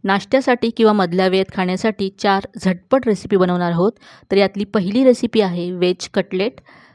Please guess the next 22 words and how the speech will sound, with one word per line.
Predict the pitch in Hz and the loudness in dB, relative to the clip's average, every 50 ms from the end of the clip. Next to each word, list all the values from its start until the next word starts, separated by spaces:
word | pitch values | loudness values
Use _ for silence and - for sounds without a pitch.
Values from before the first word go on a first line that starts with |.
| _ _ | _ _
रवा | 190 202 214 233 | 4 4 6 6
वापरून | 254 262 262 262 - 262 262 254 240 226 - 220 | 6 4 2 2 2 2 2 2 2 -2 -8 -10
ही | - | -8
अगदी | - 185 156 - - 226 | -8 -8 -8 -6 -6 -4
झटपट | 196 - 208 196 - _ - 254 262 - | -2 -2 -2 -2 0 _ 0 0 0 0
ही | - 247 233 | 0 0 2
रेसिपी | 208 190 - - 185 - - 214 - - | 2 0 -2 -4 -8 -8 -8 -6 -2 0
तयार | 190 175 175 180 | 0 0 2 2
होते. | 190 185 - - 185 185 196 - | 0 0 0 -2 -6 -8 -4 -2
तर | 208 | 0
यासाठी | 208 196 190 202 202 - 247 240 - 240 214 | 2 2 2 0 -2 -4 -6 -4 -2 -2 -2
इथे | 196 202 - 185 185 226 - - - _ | -2 -2 -4 -6 -6 -6 -10 -16 -20 _
कढईमध्ये | - 196 196 202 214 233 240 247 233 226 240 | 0 0 2 2 0 2 0 0 2 2 4
मी | 233 247 240 - | 2 2 0 0
एक | 202 202 208 | -2 -4 -4
चमचा | - - 214 208 202 220 208 208 | -2 0 0 0 0 0 -2 -2
तेल | - 196 196 190 | -2 -2 -2 0
गरम | 180 180 175 180 | 0 0 -2 -2
करून | 190 - 214 226 233 | 0 2 2 4 4
घेतलं. | 226 214 196 196 180 175 175 214 - _ - - - - _ - | 2 2 0 -2 -4 -6 -8 -8 -12 _ -20 -20 -20 -18 _ 2
यामध्ये | 208 214 226 226 220 208 226 | 2 4 4 2 2 0 -2
अर्धा, | 208 202 190 165 165 190 | -2 -2 -4 -4 -4 -4